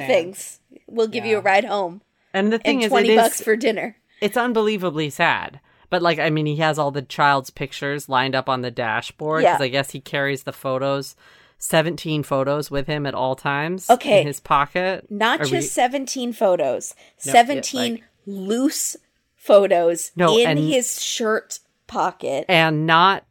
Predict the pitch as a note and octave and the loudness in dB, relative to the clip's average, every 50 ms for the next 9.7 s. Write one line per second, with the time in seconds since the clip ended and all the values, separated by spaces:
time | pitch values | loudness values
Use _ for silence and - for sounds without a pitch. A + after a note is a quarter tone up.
0 | _ _ _ _ - - - - - F#3 F#3 F#3 F#3+ F#3+ F#3 F#3 F3 - - F#3 | _ _ _ _ -8 -6 -6 -6 -4 -2 0 2 2 2 2 0 -2 -2 -2 0
1 | F3 E3 D3 C#3+ C3+ C3 C3 - C#3+ C#3+ C#3 - - - E3+ E3 D#3+ D3 C#3+ F3+ | 0 2 2 0 -2 -2 -2 -2 -2 -2 -2 -4 -8 -10 -8 -8 -8 -6 -2 0
2 | F#3 F#3 E3+ D3+ C#3+ C#3 B2 - - C#3+ C3+ - - D3+ C#3+ - A#3 A#3+ B3+ C4+ | 0 2 2 2 0 0 -2 -6 -6 -6 -6 -4 -4 -2 0 2 4 4 4 6
3 | D4 C#4 D4 D#4 - - F#3+ - - - G#3 G#3 G#3 F3+ C#3+ D#3 D3 D3 D3+ - | 6 4 4 2 2 2 2 2 2 2 2 2 4 4 4 4 4 2 0 -4
4 | - - - D#3+ D3 D3+ D3+ D3+ F#3 F#3 G3 - - - D#3+ D3 - - - - | -8 -8 -4 -2 -2 0 0 2 0 0 0 -2 -4 -4 -4 -4 -4 -6 -14 -20
5 | - _ - - - A3+ G#3+ F3+ - G3 F#3 - - - G3 E3+ - - - D#3 | -16 _ 2 2 4 4 2 -2 -6 -6 -8 -6 -6 -6 -6 -6 -4 -2 0 0
6 | C#3+ - - C3+ C3+ - - - - - D3 - _ - F3+ E3 E3+ D#3+ D#3+ D#3+ | 0 0 -2 -4 -4 -4 -8 -16 -20 -20 -20 -20 _ -4 -2 0 0 0 0 -2
7 | - - G3 F#3 F#3 F3+ - F#3+ F3+ E3+ - - G3 G3+ A3+ A3+ G#3 A3 C4+ C#4 | -4 -4 -4 -4 -4 -4 -4 -4 -4 -4 -6 -8 -4 -4 -2 0 0 0 -2 -2
8 | - - D#3+ C3+ C3+ C3 - - - - - E3+ D3 - F3 E3+ D#3+ D#3 C#3+ C3 | -2 0 0 2 2 0 -2 -4 -8 -12 -10 -10 -6 -2 -2 -2 -2 -2 -4 -4
9 | C#3 E3 F3+ F3+ - F#3+ D#3+ C#3+ C3+ C3+ C3+ - - | -2 -2 -2 0 0 2 2 4 4 2 0 -2 -6